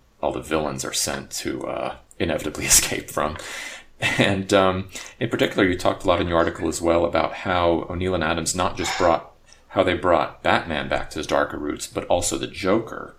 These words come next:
as you mentioned earlier, who started off initially,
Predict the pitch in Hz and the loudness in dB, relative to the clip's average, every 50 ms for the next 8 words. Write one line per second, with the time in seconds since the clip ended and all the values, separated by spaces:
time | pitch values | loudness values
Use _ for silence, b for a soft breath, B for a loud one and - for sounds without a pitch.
0 | b b b b b _ - - 82 78 82 78 78 73 67 - 71 71 71 71 | b b b b b _ -6 -4 -2 -2 -2 -2 -2 -4 -4 -4 -2 -2 -2 -2
1 | 65 64 67 69 - - 76 - - 80 76 73 73 73 71 69 - - 78 76 | -2 -4 -4 -6 -4 -4 -4 -2 0 0 0 2 2 0 0 0 0 -2 -4 -4
2 | 80 80 - - - 123 71 67 65 65 65 | -4 -4 -4 -4 -6 -4 -4 -4 -4 -6 -8